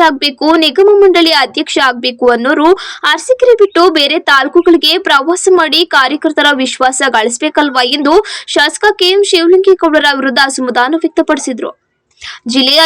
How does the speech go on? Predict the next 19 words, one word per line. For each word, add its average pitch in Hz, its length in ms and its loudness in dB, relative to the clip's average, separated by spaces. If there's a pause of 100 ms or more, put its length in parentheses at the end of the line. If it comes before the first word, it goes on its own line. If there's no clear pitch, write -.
(120)
ಏಕೈಕ 349 320 0 (160)
ಕಾಂಗ್ರೆಸ್ 320 320 -2
ಶಾಸಕ 320 280 0 (200)
ಶಿವಲಿಂಗೇಗೌಡ 285 720 -2 (160)
ಅರಸೀಕೆರೆ 403 480 2
ಬಿಟ್ಟು 359 220 0 (140)
ಬೇರೆ 262 220 0 (140)
ಎಲ್ಲಿ 262 240 -2
ಬಂದಿದ್ದಾರೆ? 226 500 -2 (500)
ಅಧ್ಯಕ್ಷರಾಗಬೇಕು, 359 880 0 (140)
ಮಂತ್ರಿ 285 340 -2
ಆಗಬೇಕು 285 420 -4 (120)
ಅಷ್ಟೇ 262 300 -4
ಅಂದ್ರೆ 269 260 -4
ಹಿಂಗೆ? 233 240 -6 (500)
ಬೇರೆ 262 220 2 (140)
ತಾಲೂಕುಗಳಿಗೂ 330 680 0
ಹೋಗ್ಬೇಕು, 285 440 -2 (100)
ಉನ್ನತ 269 240 -4